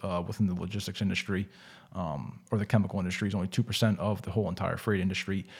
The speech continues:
You're taking trucks now out of that small industry and shifting them in produce season.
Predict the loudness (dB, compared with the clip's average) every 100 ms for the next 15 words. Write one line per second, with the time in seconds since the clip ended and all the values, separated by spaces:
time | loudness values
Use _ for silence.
0 | -4 6 6 8 6 6 2 6 4 4
1 | 0 0 2 0 0 0 0 -2 -4 -4
2 | 2 4 4 4 2 0 -2 0 0 0
3 | 4 4 4 4 0 0 0 0 -2 -2
4 | 0 -2